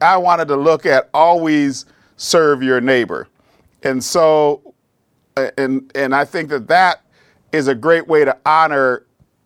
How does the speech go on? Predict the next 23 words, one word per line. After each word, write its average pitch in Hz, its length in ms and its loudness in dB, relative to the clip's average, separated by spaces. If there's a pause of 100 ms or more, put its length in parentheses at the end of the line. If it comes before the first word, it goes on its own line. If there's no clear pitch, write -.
(120)
those 127 280 -2
heroes 131 640 0 (340)
of 120 200 -2
nine 135 360 -2
eleven, 127 480 -2
to 123 120 -12
remember 123 800 -2 (360)
and 123 200 -4
to 120 60 -2
use 147 340 -4
that 143 240 0
as 123 160 -2
an 120 100 -6
example 117 840 -4 (540)
of 123 420 -2 (460)
the 113 80 -10
biblical 143 560 -4
principles 123 800 -4 (480)
of 113 240 -4
always 127 680 0 (100)
serving 120 500 -2
your 107 140 -6
neighbor. 104 460 -4